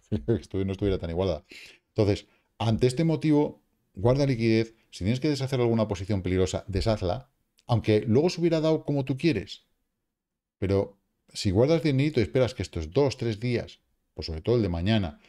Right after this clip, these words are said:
empezamos a tener resultados, empezamos a saber cosas, quizás, quizás sea más productivo, no solamente económicamente, sino de aquí. Aquí, esto, esta es la clave. La clave está aquí. No está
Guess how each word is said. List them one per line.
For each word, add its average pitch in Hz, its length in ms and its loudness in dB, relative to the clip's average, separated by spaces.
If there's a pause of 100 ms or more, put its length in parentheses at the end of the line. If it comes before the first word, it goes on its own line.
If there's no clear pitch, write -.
(200)
empezamos 104 360 -2
a 110 40 0
tener 104 200 2
resultados, 98 460 0
empezamos 98 400 -4
a 95 40 -8
saber 95 240 0
cosas, 107 440 -2 (800)
quizás, 147 580 -4 (140)
quizás 110 480 -4 (300)
sea - 320 0
más 120 220 -2
productivo, 117 680 0
no 113 300 2
solamente 139 460 -2
económicamente, 107 680 -4
sino 104 360 -6 (360)
de - 80 -10
aquí. - 220 -16 (320)
Aquí, - 240 -12
esto, 117 280 -14 (140)
esta 117 240 -6
es 135 40 -2
la 120 120 -2
clave. 123 340 -4 (260)
La 87 100 -10
clave 117 160 -6
está 110 160 -6
aquí. 92 300 -8 (140)
No 110 100 -2
está 117 360 -2